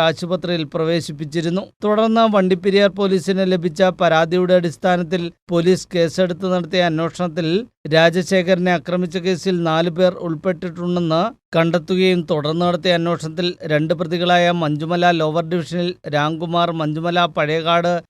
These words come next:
പ്രവീൺ എന്നിവരെ നേരത്തെ അറസ്റ്റ് ചെയ്തിരുന്നു. ഇതിനുശേഷം യുവാവിനെ ആക്രമിച്ച് പരിക്കേൽപ്പിച്ച സംഭവത്തിൽ ഉൾപ്പെട്ടിരുന്ന രണ്ടുപേർ കൂടി പോലീസ് പിടിയിലാകുവാൻ ഉണ്ടായിരുന്നതോടെ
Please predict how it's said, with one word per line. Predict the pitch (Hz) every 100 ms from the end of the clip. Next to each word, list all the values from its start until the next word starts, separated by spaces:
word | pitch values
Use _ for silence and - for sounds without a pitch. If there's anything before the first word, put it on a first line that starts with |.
| -
പ്രവീൺ | 160 160 180 - 175
എന്നിവരെ | 175 175 175 165
നേരത്തെ | 160 165 160 175 160 151
അറസ്റ്റ് | 156 - 180 156
ചെയ്തിരുന്നു. | 151 156 165 196 - -
ഇതിനുശേഷം | 156 170 170 170 165 185 175 160
യുവാവിനെ | 160 170 170 175 165
ആക്രമിച്ച് | 175 175 160 175 165 160
പരിക്കേൽപ്പിച്ച | 151 180 175 160 156 175 139
സംഭവത്തിൽ | 160 147 175 151 160 208 - 170
ഉൾപ്പെട്ടിരുന്ന | 151 185 143 180 175 175 165
രണ്ടുപേർ | 156 160 170 175 165
കൂടി | 170 170
പോലീസ് | 156 156 170 - 185
പിടിയിലാകുവാൻ | 175 175 175 165 175 175 170 - 156
ഉണ്ടായിരുന്നതോടെ | 160 170 175 175 175 175